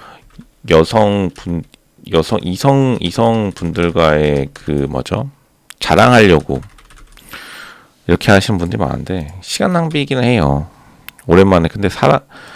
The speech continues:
시간 낭비긴 한데, 근데 물론 뭐 그래도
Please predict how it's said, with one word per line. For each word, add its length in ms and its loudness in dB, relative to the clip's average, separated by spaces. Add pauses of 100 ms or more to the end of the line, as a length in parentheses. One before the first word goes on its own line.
(280)
시간 220 -2
낭비긴 360 0
한데, 420 -2 (180)
근데 160 -4
물론 300 0
뭐 320 -4 (880)
그래도 540 0